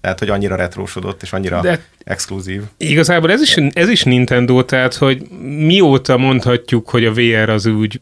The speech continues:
Speaker 2: úgy van itthon, és egy ilyen mainstream-ebb dolog. Hát, egyrészt még most sem valahol, de mondjuk szerintem a MetaQuest kettő óta
Speaker 1: Mhm.
Speaker 2: mondhatjuk, ami, nem tudom, az elmúlt öt év.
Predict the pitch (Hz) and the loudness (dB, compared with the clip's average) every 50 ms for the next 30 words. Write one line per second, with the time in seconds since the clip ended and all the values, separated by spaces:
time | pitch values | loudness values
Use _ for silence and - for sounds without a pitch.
0 | _ - 127 110 107 107 104 120 113 110 113 110 107 - - 113 107 107 - - | _ -4 -2 -2 0 0 0 0 0 2 0 0 0 0 0 0 0 0 0 0
1 | 120 110 107 107 110 110 113 113 107 - - 120 107 107 107 104 98 110 120 123 | 0 2 2 2 2 2 2 2 0 0 0 0 0 0 0 0 2 2 0 0
2 | - 135 123 135 131 131 127 - - 123 123 123 131 127 - - - 113 104 113 | 0 -2 -2 0 0 0 0 0 2 2 2 2 2 2 0 0 0 0 2 2
3 | 139 120 - 139 123 120 120 127 117 131 143 156 165 160 160 - - - - - | 2 0 0 0 0 2 2 2 2 2 4 2 2 0 -2 -8 -18 -18 -18 -20
4 | - - _ - 131 131 135 131 - - 147 139 135 - 139 135 135 131 131 131 | -20 -10 _ -2 0 0 2 2 0 0 2 2 0 0 0 2 2 2 2 2
5 | 127 135 131 - - 120 - 123 110 - - - - 123 104 92 - _ - 107 | 2 0 0 0 -2 -2 0 0 -2 -2 -2 -4 -4 -2 -4 -4 -6 _ -4 -2
6 | 104 101 101 95 - _ _ _ _ _ _ _ _ - - 113 104 104 - - | -2 -2 -2 -4 -8 _ _ _ _ _ _ _ _ -10 -6 -6 -6 -6 -4 -4
7 | 107 98 95 - _ - - - - - - - - 92 85 107 113 117 110 - | -2 -2 -4 -4 _ -18 -20 -20 -20 -20 -20 -16 -14 -6 -2 0 2 2 2 0
8 | 117 107 113 117 - 117 110 110 107 104 - - 104 101 98 - - 117 110 107 | 0 0 -2 -2 -2 0 0 0 0 -2 -2 -4 -6 -6 -8 -10 -6 -4 -2 0
9 | 104 107 107 101 - - 113 101 - - 107 98 95 92 | 0 0 0 -2 -2 -4 -6 -4 -2 -2 -2 -2 -2 -4